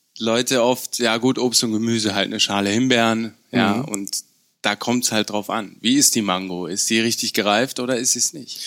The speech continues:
Speaker 2: So viel weiß man ja nicht von dir, aber man weiß, dass du ein absoluter Produktfetischist bist. Ohne gutes Produkt, sagst du, kannst du gar nichts machen wahrscheinlich, ne?
Speaker 1: Ja, ich wüsste nicht, was man damit machen kann, ganz ehrlich, weil,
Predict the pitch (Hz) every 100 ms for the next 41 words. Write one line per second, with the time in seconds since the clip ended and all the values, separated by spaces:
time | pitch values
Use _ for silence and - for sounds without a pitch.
0 | - - 127 170 180 165 139 135 - 127
1 | 113 104 147 - 156 165 214 214 131 127
2 | - - - - 120 117 135 156 147 -
3 | 135 123 123 123 - 139 127 123 117 101
4 | - 113 117 113 - 104 87 - 82 -
5 | 78 73 - - - - - 156 151 143
6 | - 147 139 - 135 147 156 - - _
7 | - 127 120 - 117 - 113 - 107 104
8 | 104 - 82 71 67 - 69 64 101 170
9 | - - - - 117 85 - 110 107 139
10 | 139 151 139 135 123 120 117 110 123 165
11 | 113 - 98 - - - 110 - 104 135
12 | 110 - 107 104